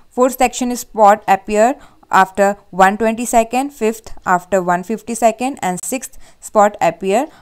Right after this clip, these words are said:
after one eighty seconds. The bleeding time of this person is three minutes. Or simply you can calculate by multiplying the number of spot with the thirty second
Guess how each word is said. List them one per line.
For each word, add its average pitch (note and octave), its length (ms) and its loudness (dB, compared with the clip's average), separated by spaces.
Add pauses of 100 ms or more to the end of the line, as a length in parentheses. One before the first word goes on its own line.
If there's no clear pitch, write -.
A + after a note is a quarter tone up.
(220)
after C#4 460 2
one G3 260 4
eighty E3 260 -6
seconds. D3 500 -8
The B3 180 0
bleeding A3 340 -2
time G#3+ 240 0
of G3 160 -4
this G3 160 -6
person F3+ 460 -6
is F4 140 -4
three A3+ 260 -2
minutes. - 540 -10 (180)
Or A3+ 180 6
simply B3 360 -4
you C4 120 0
can B3+ 220 -2
calculate A3 520 -2
by A3+ 140 4
multiplying A#3 600 -2
the A#3 80 -4
number G#3 320 -4
of A3 120 -2
spot G3 480 2
with G3+ 140 -6
the G#3+ 80 -4
thirty F3+ 340 -2
second F#3+ 440 -4